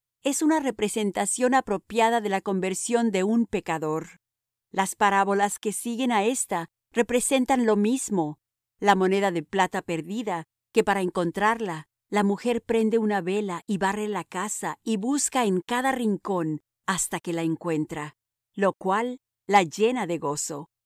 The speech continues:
Esto destaca la alta estima y el valor de los escogidos para Cristo, comparables a la plata, sí, al oro fino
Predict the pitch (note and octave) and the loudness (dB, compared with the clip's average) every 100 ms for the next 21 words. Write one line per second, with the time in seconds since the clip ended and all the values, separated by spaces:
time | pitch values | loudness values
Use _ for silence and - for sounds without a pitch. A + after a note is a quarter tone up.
0 | _ _ _ - C4+ - C#4+ A3+ - - | _ _ _ 0 0 2 0 2 0 -4
1 | B3+ - C4 A3 - A#3+ A#3+ A#3+ - - | -4 -2 -2 0 -2 -4 -4 -6 -6 -4
2 | B3 B3 B3+ G#3 G3 F#3+ G#3 A3 A3+ G#3 | 0 0 2 0 2 2 2 0 0 -2
3 | G#3+ - G#3 F#3+ A3+ G#3+ G3 - F3 D#3 | -2 -4 -6 -6 -2 -2 -2 -4 -6 -6
4 | - D#3 - - D3+ D3+ _ _ _ _ | -6 -8 -8 -8 -10 -10 _ _ _ _
5 | A3 F#3 G3 F#3+ G3 G3+ G3 G#3 E3 - | 2 4 2 2 0 0 -4 -2 -4 -2
6 | G3 G#3 - F#3 F#3+ - _ _ _ - | -2 -2 -2 -8 -8 -14 _ _ _ -10
7 | - B3 C4 F#3+ E3+ _ _ - F#3 F3+ | -4 -2 -2 -4 -8 _ _ -2 0 2
8 | F#3+ F#3 - A#3+ G3 F3 E3+ | 0 -4 -4 0 2 2 -2